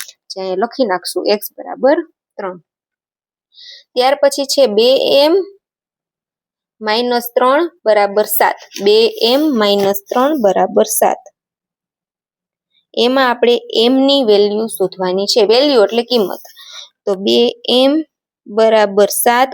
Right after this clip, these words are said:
ઓછા ત્રણ આ બાજુ આવ્યા એટલે વત્તા ત્રણ થઈ ગયા. તો બે એમ બરાબર સાત ને ત્રણ દસ. તો એમ બરાબર દસ. બે અહીં ગુણાકારમાં છે,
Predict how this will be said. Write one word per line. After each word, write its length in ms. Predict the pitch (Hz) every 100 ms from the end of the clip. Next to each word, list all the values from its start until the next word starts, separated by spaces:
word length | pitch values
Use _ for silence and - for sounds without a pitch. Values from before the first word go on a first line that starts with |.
| -
ઓછા 340 | 220 - 240
ત્રણ 300 | 240 220 208
આ 80 | 208
બાજુ 240 | 202 202 202
આવ્યા 440 | 202 233 240 233
એટલે 180 | 196 180
વત્તા 380 | 196 196 233 240
ત્રણ 260 | 240 240
થઈ 180 | - 240
ગયા. 320 | 226 247 254 254 - - - _
તો 60 | 202
બે 180 | 190 226 240 -
એમ 100 | 254 247
બરાબર 380 | 208 196 196 196
સાત 280 | - 220 220 233
ને 80 | 226
ત્રણ 360 | 208 208 214 208 180
દસ. 340 | 233 262 277 - - _ _ _ -
તો 60 | 196 -
એમ 220 | 226 254 262
બરાબર 540 | 220 202 190 196 214 214
દસ. 300 | 214 247 220 202
બે 80 | 214
અહીં 200 | 208 190
ગુણાકારમાં 540 | 214 226 240 247 247 240
છે, 180 | -